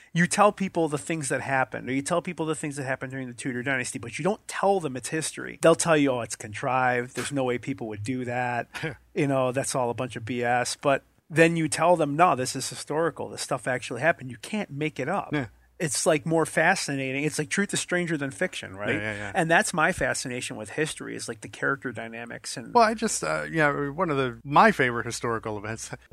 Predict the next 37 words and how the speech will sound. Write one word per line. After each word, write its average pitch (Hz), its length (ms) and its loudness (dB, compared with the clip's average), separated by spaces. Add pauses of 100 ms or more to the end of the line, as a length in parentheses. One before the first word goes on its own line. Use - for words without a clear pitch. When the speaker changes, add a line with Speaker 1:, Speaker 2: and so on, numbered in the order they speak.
(220)
Speaker 2:
I 135 60 -4
don't 120 80 -4
know 110 80 -4
if 104 60 -12
favorite's 113 540 0
the 110 60 -8
right 104 180 -2
word, 107 220 -6
but 113 140 -4
Speaker 1:
Birth 143 200 6
of 139 120 -2
Akira 147 340 2
Toriyama? 147 540 -2
Speaker 2:
Well, 170 400 6 (320)
<laughs> - 340 -2
that's 156 220 6
one 147 260 4
of 107 100 -4
'em. 101 300 -8
That's 123 220 0
Speaker 1:
Yeah. 131 60 6
Speaker 2:
up - 100 0
there 107 160 -4
for 113 100 -10
sure. 107 240 -4
But 135 420 8 (440)
World 160 240 0
War 175 120 2
Two, 147 220 -6
man. 117 300 -8 (180)
Speaker 1:
That's - 340 0
super 147 380 2
Speaker 2:
That's 240 160 8
Speaker 1:
fascinating 233 400 8
to 254 60 8
Speaker 2:
insanity. 110 260 -2
Speaker 1:
me. - 60 -18